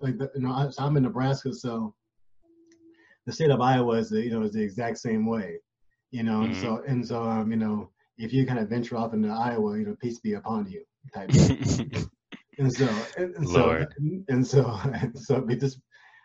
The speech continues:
Speaker 1: I know, you know, like, the, especially, you know, you know, it's kind of a shout out to, you know, all the, you know, uh, you know, like, we had the Black experience type thing, you know, you know, there's a,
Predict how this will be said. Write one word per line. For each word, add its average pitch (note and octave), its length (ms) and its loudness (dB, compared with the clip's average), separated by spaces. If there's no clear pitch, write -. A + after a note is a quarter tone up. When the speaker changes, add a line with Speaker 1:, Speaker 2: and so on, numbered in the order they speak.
Speaker 1:
I B2+ 100 2
know, C3+ 120 4
you C3 100 4
know, A#2+ 140 2
like, A#2 240 0
the, A#2+ 320 0
especially, C#3+ 400 2
you B2+ 60 6
know, B2 200 2
you C#3 80 4
know, B2+ 80 2
it's B2 100 -2
kind C#3 220 4
of B2 80 0
a - 20 0
shout C3+ 200 0
out B2 160 0
to, B2+ 80 -2
you A#2+ 80 0
know, A2+ 320 -2
all B2 120 -4
the, A#2+ 120 -4
you B2 120 -4
know, A2+ 260 -6
uh, B2 80 -16
you C#3+ 120 -6
know, A2+ 100 -6
like, A2 120 -4
we A2 160 -4
had A#2 100 -4
the A2 60 0
Black A#2+ 240 -2
experience A#2 540 0
type G#2+ 260 -6
thing, A2 160 -2
you G#2+ 80 0
know, G#2+ 160 0
you A#2+ 140 -4
know, A#2+ 220 -4
there's B2 260 -2
a, A2+ 320 -4